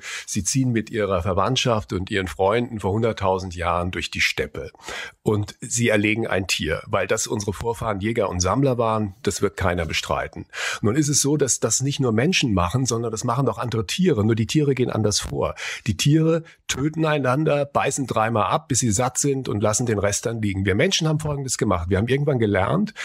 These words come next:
das ganze Tier, was wir töten, zu verwerten. Das heißt, wir schneiden es auseinander,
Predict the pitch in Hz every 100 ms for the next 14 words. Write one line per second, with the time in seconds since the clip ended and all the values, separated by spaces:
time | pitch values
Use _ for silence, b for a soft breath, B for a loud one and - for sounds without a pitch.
0 | B B 117 - 120 156 160 156 - 147
1 | 98 82 - b 107 95 - 110 90 -
2 | 127 139 98 - B - 101 95 87 98
3 | 117 120 80 80 - 82 - 90 - 90
4 | 87 85 85 82 85 95 113 131 147 127
5 | 120